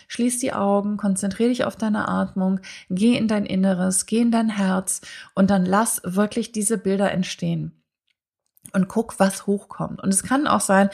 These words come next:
dass an der einen oder anderen Stelle, dass es für dich noch irgendwie klemmt, dass du denkst, ah, das hätte ich eigentlich doch lieber anders, ähm, dann darfst du das im Nachgang nachjustieren, dann darfst du für dich das Ganze noch verändern.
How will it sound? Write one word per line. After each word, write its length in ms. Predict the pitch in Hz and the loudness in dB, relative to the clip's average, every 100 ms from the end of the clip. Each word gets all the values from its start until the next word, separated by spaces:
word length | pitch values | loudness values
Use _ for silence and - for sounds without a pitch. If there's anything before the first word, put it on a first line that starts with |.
| - - - | -6 -18 -6
dass 140 | 196 | 2
an 100 | 196 | 4
der 140 | 196 | 4
einen 200 | - 247 | 4 4
oder 140 | 240 202 | 4 2
anderen 220 | 196 196 | 2 0
Stelle, 340 | - 202 226 | 0 0 2
dass 160 | 202 202 | 0 -2
es 100 | 208 | -4
für 120 | - | -4
dich 140 | 202 214 | -4 -2
noch 140 | 214 | -2
irgendwie 340 | - 208 196 | 2 0 0
klemmt, 440 | 196 - 151 147 - - - - | -6 0 0 -2 -10 -14 -18 -4
dass 120 | 196 | -2
du 80 | 190 | 2
denkst, 260 | 190 185 - | 2 2 2
ah, 240 | 208 214 | 4 4
das 160 | 208 202 | 4 0
hätte 120 | 196 | -4
ich 120 | - | -2
eigentlich 160 | 190 185 | -2 -2
doch 160 | 202 | -4
lieber 260 | 220 202 196 | -2 0 0
anders, 420 | 196 196 196 - - - - - | 2 4 2 0 -10 -20 -20 -4
ähm, 260 | 196 190 196 | 0 2 2
dann 140 | 202 | 2
darfst 280 | 190 202 - | 2 0 0
du 20 | |
das 180 | 196 190 | -4 -2
im 80 | 185 | -2
Nachgang 420 | 185 196 208 190 | -2 -2 -2 2
nachjustieren, 720 | 180 202 - 175 - - 156 | 4 2 0 -8 -8 -8 -6
dann 100 | 151 | -4
darfst 240 | 175 202 - | -2 -2 -4
du 60 | |
für 100 | - | -10
dich 240 | 185 233 247 | -6 -6 -4
das 160 | 208 | -8
Ganze 320 | 185 190 214 | -4 -2 0
noch 180 | 202 196 | 0 -2
verändern. 600 | - - 220 208 165 - | -4 -4 -2 0 -2 -6